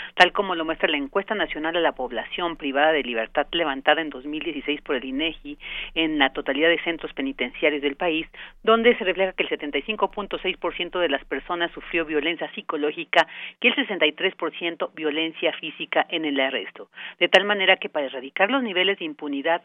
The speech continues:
así como la tortura, y avanzar en la atención y reparación a las víctimas, en junio de dos mil diecisiete entró en vigor la Ley General contra la Tortura,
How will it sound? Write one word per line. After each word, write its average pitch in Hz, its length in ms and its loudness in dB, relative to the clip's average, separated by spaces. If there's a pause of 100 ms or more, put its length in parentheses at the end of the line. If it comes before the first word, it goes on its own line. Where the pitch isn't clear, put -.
así 202 260 -2
como 202 260 -4
la 139 140 -2
tortura, 131 200 -6 (640)
y 208 120 8
avanzar 214 400 2
en 277 80 0
la 214 80 0
atención 170 420 -8
y 196 60 -4
reparación 165 560 -2
a 185 40 0
las 185 220 0
víctimas, 190 480 -2 (340)
en 226 140 4
junio 294 300 4
de 247 80 -4
dos 185 160 -4
mil 208 120 -2
diecisiete 190 520 -4
entró 180 240 -8
en 185 80 -8
vigor 165 300 -2
la 160 80 2
Ley 165 180 -2
General 160 420 -4
contra 190 300 -6
la 165 140 0
Tortura, 156 520 -4